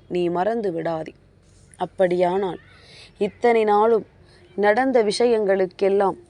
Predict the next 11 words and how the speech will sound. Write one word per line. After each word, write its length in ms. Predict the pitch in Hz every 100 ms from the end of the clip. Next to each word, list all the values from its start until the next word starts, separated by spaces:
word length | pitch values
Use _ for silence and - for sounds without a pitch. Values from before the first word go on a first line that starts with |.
| - - _ -
உன் 200 | 226 233
பக்கம் 400 | 233 233 - 277
இருக்கின்ற 500 | 233 233 - 226 208 196
தவறுதான் 600 | 202 202 240 208 202 - -
மிகப்பெரிய 600 | 196 190 196 - 208 254 233
காரணமாக 680 | 190 190 220 214 190 180 180 175
இருக்கின்றது. 640 | 180 208 202 190 175 - _ _ _ - - _
உன் 180 | 220 233
பக்கம் 420 | 220 233 - 285
இருந்த 340 | 254 233 233 214
தவறுதான் 560 | 202 202 214 202 196